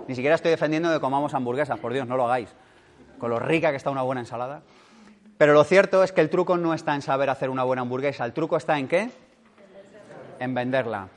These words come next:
¿Alguien ha tomado un café más rico que en Starbucks en algún otro sitio a mitad de precio? Así solo por, por curiosidad, así como, genial. ¿Alguien lo vende mejor que Starbucks? El dueño de café. <laughs>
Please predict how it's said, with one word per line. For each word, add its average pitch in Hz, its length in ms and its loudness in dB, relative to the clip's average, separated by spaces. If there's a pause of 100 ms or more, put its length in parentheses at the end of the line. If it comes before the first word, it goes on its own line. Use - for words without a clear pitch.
(200)
¿Alguien 220 340 4
ha 220 80 4
tomado 196 380 4
un 180 120 0
café 175 340 2
más 165 180 4
rico 165 300 0
que 160 80 0
en 156 120 0
Starbucks 151 540 0
en 151 120 -4
algún 151 340 -2
otro 147 200 -4
sitio 147 300 -4
a 143 60 -2
mitad 143 240 -2
de 131 80 0
precio? 139 320 -4
Así 160 180 -6
solo 147 320 -4
por, 135 280 -2 (300)
por 151 160 0
curiosidad, 156 600 2
así 131 200 -4
como, 123 440 -2 (800)
genial. 160 460 4 (480)
¿Alguien 226 300 10
lo 202 120 10
vende 190 240 6
mejor 160 260 2
que 151 80 2
Starbucks? 170 560 0 (840)
El 135 180 2
dueño 180 460 4
de 156 400 4
café. 165 640 6 (240)
<laughs> - 160 2